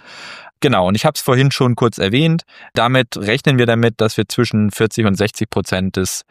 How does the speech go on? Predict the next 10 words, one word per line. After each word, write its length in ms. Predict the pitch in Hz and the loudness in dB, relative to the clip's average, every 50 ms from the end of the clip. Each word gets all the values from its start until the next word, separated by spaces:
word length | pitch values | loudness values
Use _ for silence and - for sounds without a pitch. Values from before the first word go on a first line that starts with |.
| - - - - - | -20 -20 -20 -12 -8
herkömmlich 580 | - 92 95 - 107 98 95 98 98 95 - | -6 -6 -2 -2 -2 0 0 0 0 0 -2
angenommenen 640 | - 95 98 95 92 92 87 87 87 87 85 85 90 | -2 -2 0 0 0 0 0 0 0 -2 -4 -4 -4
Verkehrswerts 920 | - - 90 - - 104 104 120 - - 143 131 127 - - - - - _ _ _ | -4 -6 -6 -4 -2 0 0 0 0 0 -2 -2 -2 -2 -8 -12 -14 -16 _ _ _
entschädigen, 480 | - 98 92 - 95 87 - 73 76 - _ _ _ _ _ | -6 -4 -2 -2 -2 -2 -4 -6 -8 -10 _ _ _ _ _
etwa 220 | - - - - - | -8 -8 -8 -8 -8
bei 120 | - 82 | -6 -6
dieser 260 | 90 87 90 92 92 | -4 -2 -2 -2 0
Höhe. 260 | 110 117 131 165 233 - _ _ _ _ | 2 2 4 2 2 0 _ _ _ _
Und 600 | 117 117 117 117 117 117 113 113 117 113 - - - | 0 0 2 2 2 2 2 2 0 0 -2 -6 -4
genau, 320 | - 123 110 95 80 82 | -2 0 0 0 0 -2